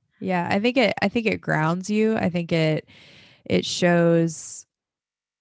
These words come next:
you the reality that oftentimes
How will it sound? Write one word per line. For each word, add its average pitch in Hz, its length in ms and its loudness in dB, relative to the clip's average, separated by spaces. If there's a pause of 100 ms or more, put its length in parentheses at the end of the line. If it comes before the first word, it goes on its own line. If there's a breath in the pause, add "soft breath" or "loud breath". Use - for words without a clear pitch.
(800)
you 185 220 -2
the 170 160 0
reality 165 760 0
that 160 320 -2
oftentimes 156 840 -4